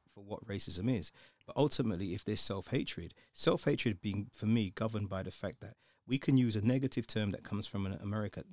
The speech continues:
the, the quote-unquote N-word, whether you take ownership of it or you use it as a derogatory term, but then you're using that to kinda say, "Well, this is who and what I am." The, the, the means of transmitting that is via music or video. So then what happens is that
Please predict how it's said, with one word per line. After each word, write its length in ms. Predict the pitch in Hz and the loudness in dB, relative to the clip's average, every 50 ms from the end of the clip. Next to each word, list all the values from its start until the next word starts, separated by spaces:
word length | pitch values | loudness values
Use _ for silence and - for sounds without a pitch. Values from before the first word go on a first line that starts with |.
| - - | -16 -14
the, 100 | 104 - - - - | -14 -14 -14 -16 -16
the 100 | - 104 | -14 -14
quote-unquote 680 | - - - 117 117 - - 110 98 - - 104 95 - | -12 -6 -2 0 0 0 0 -2 -4 -2 -4 -4 -4 -4
N-word, 460 | 110 113 120 107 92 90 87 87 - _ - - _ _ _ - | -4 -2 -2 -2 -2 -4 -6 -8 -10 _ -20 -20 _ _ _ -8
whether 220 | 101 101 95 101 | -6 -4 -2 -2
you 100 | 95 98 | -2 -2
take 260 | - - - 113 110 - | -2 0 0 0 0 0
ownership 420 | 117 120 131 135 - - 135 - - | 2 2 4 4 2 0 -4 -4 -4
of 140 | - 123 127 | -4 -2 -2
it 140 | 123 - - | -2 -4 -4
or 100 | 95 98 | -8 -10
you 120 | 98 98 | -8 -4
use 240 | 95 98 101 98 87 | -2 -2 -2 -2 -2
it 80 | 98 - | -4 -6
as 100 | 95 98 | -6 -8
a 40 | 90 | -8
derogatory 540 | 90 95 92 101 104 98 95 - - 95 | -8 -8 -10 -10 -10 -10 -10 -10 -10 -8
term, 340 | - - 123 120 98 87 113 - - - _ _ _ _ - | -6 -2 -2 -2 -2 -2 -6 -10 -14 -20 _ _ _ _ -8
but 80 | 117 | -2
then 140 | 110 107 104 104 | 0 0 0 0
you're 80 | 98 98 101 120 143 | 0 0 2 2 2
using 260 | 143 127 107 98 95 | 2 2 0 0 -2
that 180 | 95 87 - - | -2 -4 -6 -8
to 80 | 98 | -10
kinda 280 | - - 104 101 101 101 | -8 -6 -4 -2 -2 -2
say, 200 | - - 95 98 | -2 -2 -4 -4
"Well, 220 | 95 92 95 95 - - | -4 -6 -6 -8 -10 -8
this 180 | - 110 - - | -8 -6 -4 -4
is 100 | 110 - | -4 -4
who 120 | - 101 95 | -4 -4 -6
and 140 | 95 98 | -8 -12
what 180 | 92 92 92 95 | -12 -10 -6 -4
I 20 | |
am." 260 | 120 127 110 87 92 - - _ _ _ _ _ _ _ | -2 -2 -2 -2 -4 -8 -12 _ _ _ _ _ _ _
The, 80 | - 80 - - 92 117 123 | -20 -20 -20 -20 -20 -20 -20
the, 200 | 127 - 123 117 | -12 -6 -4 0
the 60 | 110 | 4
means 300 | 117 156 170 170 - - | 6 6 8 6 6 4
of 180 | 131 - - - | 2 0 -2 -6
transmitting 600 | - - 123 113 107 95 98 123 160 - 135 110 98 | -2 2 4 4 4 4 4 2 4 4 4 2 2
that 220 | 90 90 95 - - - | 0 -2 -6 -8 -12 -16
is 120 | - 90 | -16 -10
via 360 | 95 98 110 104 101 101 101 101 | -4 -2 0 0 0 0 -2 -2
music 580 | 95 101 113 123 120 110 123 131 139 139 - _ _ _ _ | -2 -2 0 0 0 0 0 -2 -2 -4 -8 _ _ _ _
or 100 | - 98 90 110 | -20 -16 -8 -2
video. 380 | 131 120 107 90 80 87 101 - _ _ _ _ _ _ _ _ | -2 0 0 0 -4 -6 -8 -12 _ _ _ _ _ _ _ _
So 100 | - - | -4 -2
then 220 | 110 117 120 120 127 | 2 4 4 6 6
what 160 | 123 120 110 | 6 4 4
happens 440 | 120 160 175 - - 117 107 101 98 | 4 4 2 2 0 0 0 0 0
is 100 | 107 90 | 0 -2
that 220 | - 98 98 - | -2 -2 -4 -4